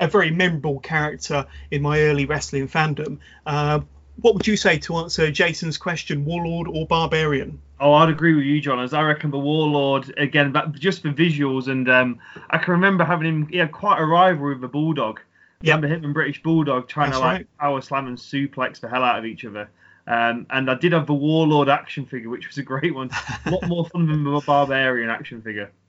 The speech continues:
Speaker 1: Yeah, definitely. And, uh, it, uh, Warlord had a reasonably memorable match with, uh, David Boy Smith, the British Bulldog, at WrestleMania seven, if I remember rightly. So, uh, yeah, that one certainly sticks out in the memory. Um, but another question, uh, this one from Ashley Clements.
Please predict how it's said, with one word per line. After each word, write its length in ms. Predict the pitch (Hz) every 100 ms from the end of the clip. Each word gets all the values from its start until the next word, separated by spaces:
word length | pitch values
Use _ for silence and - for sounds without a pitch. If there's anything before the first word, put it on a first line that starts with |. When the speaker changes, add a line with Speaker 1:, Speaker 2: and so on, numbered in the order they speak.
| -
Speaker 1:
Yeah, 280 | 131 123 135
definitely. 560 | 160 - 151 160 147
And, 260 | 151 151 165
uh, 380 | 156 156 160 165 - -
it, 640 | - - - 262 247 - - - -
uh, 340 | 233 214 214 190
Warlord 380 | 226 220 202 196
had 120 | 180
a 220 | 180 190 - 220
reasonably 480 | 247 233 196 165 160
memorable 480 | 165 156 139 143
match 340 | 156 160 - -
with, 220 | 151 147
uh, 240 | 156 151
David 260 | 147 160 143
Boy 120 | 160
Smith, 260 | 156 160 151
the 60 |
British 200 | 165 175
Bulldog, 300 | - 165 160
at 60 | 165
WrestleMania 420 | 175 180 180 165
seven, 260 | - 185 160
if 160 | 135
I 100 | 147
remember 260 | 139 139 139
rightly. 360 | 139 135 139 135
So, 420 | - 147 143 139
uh, 160 | 143 139 - -
yeah, 160 | 160 151
that 160 | 160
one 80 | 143
certainly 300 | 143 151 147
sticks 320 | - 143 -
out 80 | 143
in 80 | 139
the 40 |
memory. 480 | 139 135 127 123 127
Um, 460 | - 143 143 139 143
but 240 | - 185
another 220 | 196 220
question, 460 | 214 247 - 151 127 - - -
uh, 80 | 147
this 220 | 180 -
one 120 | 165
from 320 | 160 151 151 175
Ashley 320 | 160 175 143
Clements. 500 | - 170 170 -